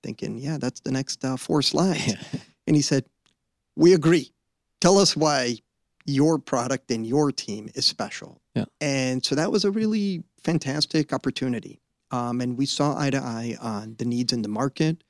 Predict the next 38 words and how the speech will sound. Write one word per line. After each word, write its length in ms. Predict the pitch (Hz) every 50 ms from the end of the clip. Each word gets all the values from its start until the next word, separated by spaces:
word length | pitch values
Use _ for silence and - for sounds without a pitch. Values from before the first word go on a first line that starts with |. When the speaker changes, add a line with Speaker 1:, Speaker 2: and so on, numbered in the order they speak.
| _ _ _ _ _ _ _ -
Speaker 1:
and 380 | 139 131 123 123 123 123 120 117
that 160 | 127 131 -
really 300 | - 135 127 131 135 131
fit 480 | - - - - - 135 127 123 - _ _ _ _
with, 180 | - 127 107 - _ _ _ -
um, 340 | - 120 113 110 107 113 - -
with 180 | - 143 131 -
what 160 | 131 127 120
they 80 | - 127
were 120 | 135 135
trying 240 | - - 117 117 117
to 60 | 107
do. 260 | 101 123 170 208 262 - _ _ _ _ _ _ _ _ _ -
Um, 160 | 156 156 160
but 120 | 170 170
it 100 | 170 147
did 200 | - 151 151 143 - _ _ _
pose 240 | - - 127 120 -
some 140 | - 135 123
challenges 540 | - - 160 196 208 - 139 - 127 117 -
because, 540 | - - - - 123 117 113 107 - - - _ _ _
you 60 | - 131
know, 80 | 120
a 40 | 113
thirty-year-old 580 | - - 143 135 131 143 147 135 135 127 117 -
company 460 | - - 147 160 - 135 117 113 113
that 160 | 107 113 110
was 120 | 123 113 -
privately 540 | - - 117 113 120 117 127 120 127 127 123
owned, 440 | 143 160 151 127 120 120 120 - - _ _ _ _ _ _ _ -
uh, 160 | - 113 113
doesn't 280 | 113 143 135 131 147 139
necessarily 360 | 131 127 - 143 131 123 123
have 100 | 127 123
the 80 | 139
same 280 | - - 127 123 120 120 - -
exit 300 | 151 151 131 131 120 113
outlook 520 | 113 117 - - 127 117 113 113 - -